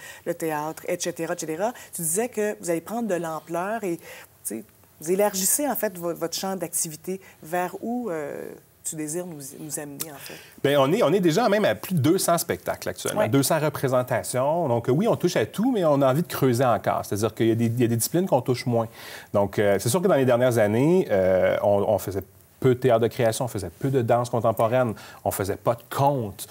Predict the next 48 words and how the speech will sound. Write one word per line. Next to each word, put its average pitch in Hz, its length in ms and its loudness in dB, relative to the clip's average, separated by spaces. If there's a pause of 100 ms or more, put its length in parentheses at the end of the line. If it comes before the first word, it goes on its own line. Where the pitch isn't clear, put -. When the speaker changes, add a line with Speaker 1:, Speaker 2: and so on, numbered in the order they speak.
Speaker 1:
Ouais, 143 120 -10
attends 135 80 -14
une 165 60 -4
Speaker 2:
Mais 175 40 -4
Speaker 1:
seconde, 170 300 -2
il 165 40 -8
y 151 40 -2
avait 147 140 -4
une 147 40 -8
raison 175 380 -4
pour - 220 -10
ça. - 160 -2 (100)
Speaker 2:
Bien 117 100 2
Speaker 1:
Est-ce 120 120 0
Speaker 2:
sûr. 214 360 4
Speaker 1:
que, - 180 -16
pourquoi 190 360 -2
est-ce 170 120 -2
qu'on 160 280 -2
voulait 147 160 -6
pas 165 120 -4
prendre 156 280 -12
de 175 80 -2
risques 277 400 -2
à - 20 -8
une 143 60 -8
certaine 135 320 -6
époque ? 120 180 -10 (300)
Speaker 2:
Ben, 175 200 4
on 156 60 4
n'avait 143 200 4
pas 214 80 2
non 254 100 2
plus 208 100 -2
l'infrastructure 135 540 0
pour 120 120 2
le 123 80 2
faire. 135 460 -2
Des, 120 100 -2
des 202 160 0
fois, 220 120 0
c'est 214 100 0
un 143 60 2
peu 160 100 2
ésotérique 135 400 2
de 127 100 2
dire, 123 200 2
ben, 113 360 6